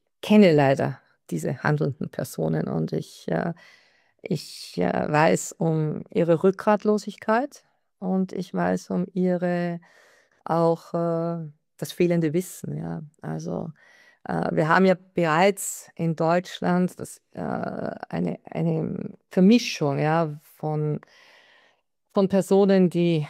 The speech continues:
beispielsweise in der Akademie teilweise sind, die dann für gewisse Zwecke auch, äh, von staatlichen Stellen gerne eingesetzt werden. Das, das findet alles bereits statt, ja. Das hat in, in gewissen Nahostkontexten auch bereits stattgefunden.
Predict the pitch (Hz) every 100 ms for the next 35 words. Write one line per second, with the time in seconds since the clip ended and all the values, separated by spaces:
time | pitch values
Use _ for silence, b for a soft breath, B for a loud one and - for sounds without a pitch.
0 | B 147 160 - 156 147 113 - 69 69
1 | - - - - 190 - - 139 - 131
2 | 175 202 175 165 170 160 160 156 147 170
3 | 165 156 - - - - - - - -
4 | - - - - 156 - - 156 151 -
5 | - - - - - b b b b _
6 | 170 - 180 202 196 185 - 175 170 170
7 | 165 160 165 - 156 151 - - - -
8 | 147 147 143 151 151 160 - - - -
9 | 175 - - - - 247 247 226 160 185
10 | 190 170 160 - - - - - - 170
11 | 185 180 - - - - _ 156 147 -
12 | - - - 165 151 b b b _ 185
13 | 151 160 - 165 - 156 - 156 147 -
14 | - - - - 147 - - - - -
15 | - - 143 - 147 151